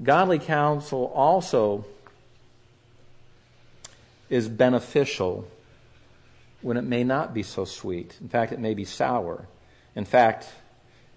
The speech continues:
it may be very contentious. Proverbs seventeen seventeen says, "As iron sharpens iron, so one man sharpens another." And what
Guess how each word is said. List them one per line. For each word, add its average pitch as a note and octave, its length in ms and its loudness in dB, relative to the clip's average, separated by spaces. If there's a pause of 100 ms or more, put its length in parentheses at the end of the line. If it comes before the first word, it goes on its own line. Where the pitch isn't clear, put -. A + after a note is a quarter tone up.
(100)
it B2+ 120 -2
may B2 200 2
be A2+ 100 0
very A2 220 4
contentious. - 920 -8 (880)
Proverbs F3+ 300 6
seventeen D#3+ 420 2
seventeen D#3 580 4
says, C3 420 0
"As A#2+ 160 0
iron D3 340 2
sharpens B2+ 420 2
iron, C3+ 380 0
so C3 400 0
one B2+ 400 0
man A#2 340 -2
sharpens A2+ 600 -4
another." G#2+ 560 -2 (580)
And G#2+ 140 -4
what B2 180 0